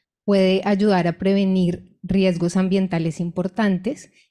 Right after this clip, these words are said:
y a mejorar la seguridad laboral de los trabajadores. Estos son solo algunos de los ejemplos del potencial tan enorme de la digitalización. Sin embargo, tenemos retos importantes en la región en términos de adopción digital.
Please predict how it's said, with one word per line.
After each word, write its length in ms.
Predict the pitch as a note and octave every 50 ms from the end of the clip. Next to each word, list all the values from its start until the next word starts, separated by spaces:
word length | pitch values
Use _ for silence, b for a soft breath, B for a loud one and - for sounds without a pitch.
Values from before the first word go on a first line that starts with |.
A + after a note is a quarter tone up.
| b -
y 120 | G3 G#3
a 60 | G3+ G3
mejorar 520 | G3+ G3 F3+ E3 F3+ F3 F#3+ F3+ F3 F3+
la 160 | F#3 F3 F3+
seguridad 500 | - G3+ F#3+ F#3+ G3+ G3 F#3+ F3+ E3 D#3
laboral 480 | - D#3 D#3 E3 F3+ E3 E3 D3+ D3 D3
de 80 | D#3+
los 180 | D3+ D#3 D#3 -
trabajadores. 800 | - - D#3+ D3+ D#3 D3 - - E3 F3 E3 - - - - - - - _ _ _ _ _ _ -
Estos 220 | G#3 - - G3 -
son 160 | A3 G#3 G3
solo 240 | - A3 A3+ A3 G#3+
algunos 380 | A3+ G#3+ A3+ A3+ A3+ A3 G#3
de 80 | G#3+ A3+
los 180 | A#3+ A3 -
ejemplos 580 | F#3 D#3+ E3+ G3 F#3 F3 F3 E3+ E3+ F3+ - - b b b b b
del 200 | - E3+ G3 G3 -
potencial 800 | G3+ F#3+ F#3 F3+ F3 F3 - - - E3 D#3+ E3 D#3+ D3+ - -
tan 180 | F#3 F#3 F#3
enorme 420 | F#3 F3+ F3+ E3+ E3 D#3 D#3+ D3+ D#3+
de 60 | D#3
la 120 | D#3+ D#3
digitalización. 880 | E3 E3 - F3+ - - D#3+ D#3+ E3 E3 - F#3 F3+ - D4 - E3+ - - - _ _ _ _ _ _ _ _ _ _ _ _ _ -
Sin 200 | - - G#3 G3+
embargo, 520 | F#3 F3+ F3+ G3+ G3+ F#3+ G3 F#3+ A#3 C4 B B B B B B B -
tenemos 360 | G#3 G3+ F#3+ F#3 F3 F3 F3
retos 320 | G3 G#3 G3+ - A3+ -
importantes 1000 | A#3+ A#3 A3+ - A3 G#3+ - F#3+ F3+ F3 F3 E3+ - F3 F3 - - - - _ _ _ _ _ _ _ _ -
en 200 | G#3+ F#3+ G3+ G3+
la 80 | G3+ G3+
región 460 | G#3+ A#3 A3 - A#3+ A3+ G#3 G3+ G3 G#3
en 100 | G3+ F3+
términos 380 | - F3+ E3+ F3 E3+ F3 F3
de 80 | E3 F3+
adopción 420 | F3 F3+ F3+ - - E3 D#3 D#3+
digital. 440 | D3+ - - D#3+ - - D3 - -